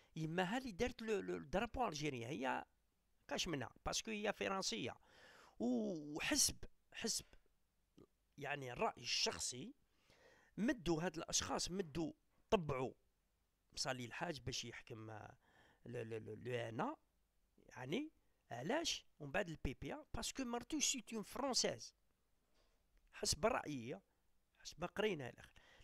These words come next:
لكن لو ليفر هذا كاع، لو ليفر هذايا، يعني ال-، ال-، ال-، ال-، ال-، البلونشي الح-، مصالي الحاجه البلونشي يتقول لك، آه، لو بير دو لا، دو لا ناسيون. سي با ان بير دو لا ناسيون، جو ريغريت.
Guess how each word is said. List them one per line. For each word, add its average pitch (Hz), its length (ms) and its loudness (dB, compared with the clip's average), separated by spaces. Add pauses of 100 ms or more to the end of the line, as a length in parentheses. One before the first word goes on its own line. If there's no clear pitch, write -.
لكن 269 300 4
لو 262 100 2
ليفر 240 320 2
هذا 185 300 2
كاع، 175 280 -2 (760)
لو 165 80 -2
ليفر 175 320 -4
هذايا، 117 520 -8 (960)
يعني 240 460 0
ال-، 202 180 -2
ال-، 165 180 -4
ال-، 139 360 -2
ال-، - 180 -2
ال-، - 520 -8
البلونشي 269 600 6
الح-، - 220 -8
مصالي 147 340 -8
الحاجه 110 360 -8
البلونشي 131 520 -2 (380)
يتقول 190 300 2
لك، 214 180 -4
آه، 156 220 4
لو 160 240 0
بير 208 100 8
دو 139 160 -2
لا، 135 300 -2
دو 127 160 -6
لا 131 160 0
ناسيون. 127 480 -2
سي - 160 2 (100)
با 285 140 2
ان 262 80 0
بير 240 200 2
دو 175 120 2
لا 180 160 6
ناسيون، 143 380 -2
جو 117 140 2
ريغريت. 214 460 0